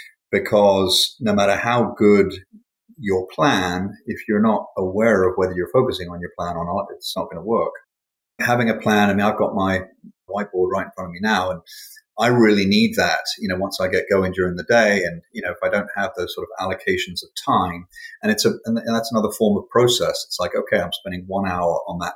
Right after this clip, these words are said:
task." It's not about the outcome of that task.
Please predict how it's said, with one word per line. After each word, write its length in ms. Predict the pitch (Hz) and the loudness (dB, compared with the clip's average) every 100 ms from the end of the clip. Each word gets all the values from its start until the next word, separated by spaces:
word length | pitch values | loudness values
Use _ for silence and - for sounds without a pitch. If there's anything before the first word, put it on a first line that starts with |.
| - | -6
task." 360 | 85 - - - - _ - - - | -6 -4 -6 -8 -12 _ -20 -20 -10
It's 140 | - | 0
not 100 | 113 | 2
about 220 | 117 104 | 4 2
the 140 | 92 76 | 0 0
outcome 380 | 104 - 95 85 | 0 0 -4 -4
of 100 | 87 | -4
that 200 | 85 - | -6 -4
task. 460 | 87 82 - - | -6 -4 -6 -8